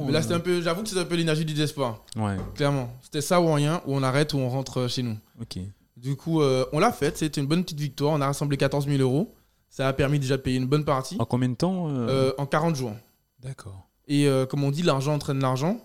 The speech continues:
Speaker 1: Et du coup, on a eu enfin notre premier accord, euh, pour le prêt croissance T P E.
Speaker 2: Ok.
Speaker 1: Euh,
Speaker 2: Ouais.
Speaker 1: pour financer le reste de l'application.
Speaker 2: Et ça, c'est un prêt, euh, c'est quoi ? C'est un, c'est un prêt, donc tu le,
Speaker 1: Ah ouais,
Speaker 2: tu
Speaker 1: c'est un prêt.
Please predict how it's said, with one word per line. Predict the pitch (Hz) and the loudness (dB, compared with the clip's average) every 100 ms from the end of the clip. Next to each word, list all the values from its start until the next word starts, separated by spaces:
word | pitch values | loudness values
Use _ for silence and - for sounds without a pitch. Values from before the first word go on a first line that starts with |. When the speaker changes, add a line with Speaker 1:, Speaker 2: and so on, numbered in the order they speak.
| - | -6
Speaker 1:
Et | |
du | 131 131 | -4 -4
coup, | 170 | -2
on | 147 | 0
a | 135 | 0
eu | 151 | 0
enfin | 147 131 160 | -4 -6 -4
notre | 147 135 | -4 -4
premier | 139 151 | -2 0
accord, | 139 131 151 151 143 | 0 0 2 2 2
euh, | 131 120 113 110 107 104 - _ _ | 2 2 0 -2 -4 -6 -12 _ _
pour | - | -2
le | 127 | 0
prêt | 120 151 | 0 -2
croissance | 147 131 131 123 | -2 -2 -4 -8
T | 131 | -6
P | 131 | -6
E. | 139 202 - - - | -6 -8 -18 -16 -4
Speaker 2:
Ok. | 123 - 110 113 101 - | -2 -2 -4 -6 -10 -8
Speaker 1:
Euh, | 117 117 117 | -2 0 0
Speaker 2:
Ouais. | |
Speaker 1:
pour | 98 143 | 0 -2
financer | - 156 135 156 | -2 -2 0 0
le | 135 | 0
reste | 131 | 0
de | 131 | 0
l'application. | 123 123 123 120 113 120 _ _ _ | 0 -2 -4 -4 -6 -12 _ _ _
Speaker 2:
Et | 127 | 0
ça, | 143 | 2
c'est | 139 | 4
un | 127 | 0
prêt, | - 139 135 | 2 2 4
euh, | 120 113 110 _ - 60 76 82 107 107 | 4 2 0 _ -20 -20 -20 -20 -20 -10
c'est | - | -6
quoi ? | - 98 | -2 -2
C'est | 95 | -2
un, | 98 | -4
c'est | 101 | -4
un | 98 | -4
prêt, | 101 - 151 | -4 0 2
donc | 127 104 - | 2 0 -4
tu | - | -2
le, | 101 101 98 | 2 4 4
Speaker 1:
Ah | 98 | 2
ouais, | |
Speaker 2:
tu | 120 | 0
Speaker 1:
c'est | 98 | -4
un | |
prêt. | 95 | -4